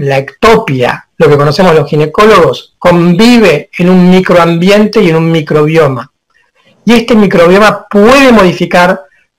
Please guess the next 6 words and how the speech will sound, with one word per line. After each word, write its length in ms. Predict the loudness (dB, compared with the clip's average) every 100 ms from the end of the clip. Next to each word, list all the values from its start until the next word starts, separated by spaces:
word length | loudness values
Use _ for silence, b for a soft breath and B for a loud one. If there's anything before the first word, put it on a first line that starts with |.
| -2
los 480 | 0 2 -2 -10 _ _ _ -4
interleuquinas 1900 | 0 2 0 -2 _ _ -4 0 0 2 2 2 0 -2 0 2 0 -4 -8 -6
que 80 |
habitualmente 720 | -4 -4 -2 0 2 0 0 -2
son 300 | 0 -2 -2
protectores. 1000 | -4 -4 -6 -4 0 0 -2 -6 -20